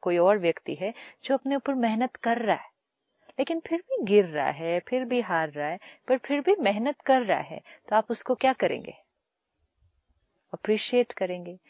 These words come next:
अगर आपने उसको criticize कर दिया, तो आपने जो वो मेहनत कर रहा था, उस एनर्जी को क्या कर दिया?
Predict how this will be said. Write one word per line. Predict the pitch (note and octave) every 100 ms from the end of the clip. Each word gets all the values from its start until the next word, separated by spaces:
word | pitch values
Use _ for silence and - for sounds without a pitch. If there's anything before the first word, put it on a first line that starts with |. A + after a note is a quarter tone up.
| - -
अगर | G#3 A#3+
आपने | G#3+ - C#4+
उसको | C#4 C4+
criticize | - A#3 C#4 - E4 D#4
कर | - G3+
दिया, | D#3+ C3+ - _ _ _ _ _ _
तो | F#3+
आपने | F#3+ G3 A3+
जो | A#3 B3
वो | B3
मेहनत | G3+ F#3 A3 B3
कर | - A3+ G#3
रहा | F#3+
था, | - D3+ - - -
उस | G3+
एनर्जी | G#3+ G#3 A#3+ A3 B3
को | B3
क्या | - G3+
कर | - D3
दिया? | - -